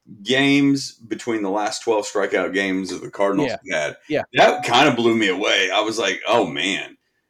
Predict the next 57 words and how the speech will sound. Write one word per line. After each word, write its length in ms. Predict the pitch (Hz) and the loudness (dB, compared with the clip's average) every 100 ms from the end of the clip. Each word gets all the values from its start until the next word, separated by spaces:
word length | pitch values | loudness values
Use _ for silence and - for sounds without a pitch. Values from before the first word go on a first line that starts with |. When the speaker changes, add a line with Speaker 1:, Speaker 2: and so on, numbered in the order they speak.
| _ - | _ 0
Speaker 1:
I 80 | 113 | 2
was 100 | 107 | 2
like, 160 | 110 104 | 2 2
"That's, 480 | 120 139 - - | 2 2 -2 -8
<laughs> 800 | - - - 127 - _ - _ | -8 -4 -2 -2 -4 _ -20 _
boy, 280 | 104 123 135 | 2 6 6
they 200 | 113 110 | 6 4
have 220 | 117 101 | 2 2
their 140 | 110 107 | 0 0
mold, 340 | 107 107 95 | 0 0 -2
and 100 | 95 | -2
they're 140 | 101 | -2
just 140 | 95 110 | -2 -4
not 140 | 92 | -4
gonna 160 | 87 80 | -6 -4
break 300 | 92 98 - | -2 -2 -4
it." 160 | - - _ _ _ _ _ | -10 -12 _ _ _ _ _
Speaker 2:
Yeah. 260 | - - - _ _ _ | -18 -16 -18 _ _ _
It 80 | 135 | -8
was, 400 | 127 123 - - - | -6 -6 -8 -12 -8
what, 180 | 139 - | -8 -6
eighteen 380 | 151 - 151 | -6 -4 -2
hundred 280 | 139 139 127 | 0 -2 -4
something 220 | 127 104 | -6 -6
days? 420 | 120 127 131 127 120 | -4 -2 -2 -2 0
Speaker 1:
Yeah, 160 | 139 - - 131 | 0 2 2 4
it 140 | 135 | 4
was, 140 | 123 113 | 2 2
what 160 | 143 | 4
was 100 | 135 | 4
it, 160 | 117 117 | 4 6
Speaker 2:
Somebody 280 | 151 175 143 | 6 8 6
Speaker 1:
days? 20 | |
Speaker 2:
looked 140 | 139 127 | 6 4
Speaker 1:
I 60 | |
Speaker 2:
up. 80 | 131 | 4
Speaker 1:
was, 120 | 117 | 4
yeah, 180 | 120 104 | 4 4
I 100 | 107 | 2
couldn't 220 | 160 131 | 2 0
remember. 400 | 127 120 110 90 147 | 2 0 0 -2 0
Speaker 2:
Yeah. 180 | 139 113 - _ - | 2 0 -6 _ -2
Yeah, 240 | 151 156 | 2 4
and 100 | 151 | 4
it's 220 | 156 - | 0 -2
been, 460 | 156 151 143 135 127 | -2 2 2 0 -4
it 140 | 160 147 | -6 -4
was, 480 | 139 123 - - _ - | -4 -4 -8 -18 _ -4
uh, 400 | 123 117 113 113 - | 0 0 0 -4 -10
you 120 | 123 | -10
know, 60 | 113 | -10
somebody, 400 | 139 135 127 110 | -6 -4 -2 -4
I 20 | |
think 200 | 135 127 | -6 -8
it 80 | 110 | -10
was, 200 | 104 113 | -12 -10
uh, 340 | 104 95 95 | -6 -6 -8